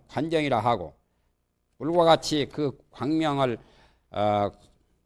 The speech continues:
대는 거죠. 광명이 뻗어가는 것을 원관이라고 합니다. 물이나 불이나 다 비슷한 거예요. 물과 불이,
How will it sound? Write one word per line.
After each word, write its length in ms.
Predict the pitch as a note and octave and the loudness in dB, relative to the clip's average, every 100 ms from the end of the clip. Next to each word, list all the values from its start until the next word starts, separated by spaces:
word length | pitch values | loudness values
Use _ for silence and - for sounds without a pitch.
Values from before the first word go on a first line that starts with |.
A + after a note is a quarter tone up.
| _ _ _ _ _ _ _ _ _ _ | _ _ _ _ _ _ _ _ _ _
대는 320 | - E3 F3 | 2 2 4
거죠. 360 | D3 G2 A2 - _ _ _ _ _ _ | 0 -2 -4 -8 _ _ _ _ _ _
광명이 500 | A#2+ D#3 D3+ C3 - - _ _ - | -6 -4 -2 -4 -6 -12 _ _ -6
뻗어가는 420 | G3 F#3+ D#3+ D3 | 0 2 2 2
것을 340 | C3+ B2+ G#2+ - _ _ _ _ _ _ _ _ _ _ _ _ _ _ _ _ _ _ | 0 0 -2 -8 _ _ _ _ _ _ _ _ _ _ _ _ _ _ _ _ _ _
원관이라고 760 | A2+ D3+ E3+ D#3+ C#3 A#2 F2+ - _ _ _ | -2 0 6 6 6 2 0 -10 _ _ _
합니다. 540 | - C3+ G#2+ D#2+ A2 - _ _ _ _ _ _ _ _ _ _ _ _ _ _ _ _ _ _ _ _ _ _ _ _ _ _ _ _ _ _ _ _ | -12 -8 -8 -6 -6 -8 _ _ _ _ _ _ _ _ _ _ _ _ _ _ _ _ _ _ _ _ _ _ _ _ _ _ _ _ _ _ _ _
물이나 420 | - F#3+ F3 A2 - _ | -6 -2 0 0 -6 _
불이나 340 | _ C#3+ D3+ G2+ | _ -12 -6 -6
다 380 | - G#2+ G2 - _ _ _ - | -4 -2 -2 -4 _ _ _ -20
비슷한 420 | A#2+ C3 A2 E3 | -12 -8 -6 -6
거예요. 240 | D3 F#2+ - _ _ _ _ _ _ _ _ _ _ _ | -10 -12 -18 _ _ _ _ _ _ _ _ _ _ _
물과 340 | A2+ C3 C3 | -10 -4 -4
불이, 340 | - A#2+ G#2+ | -4 -8 -8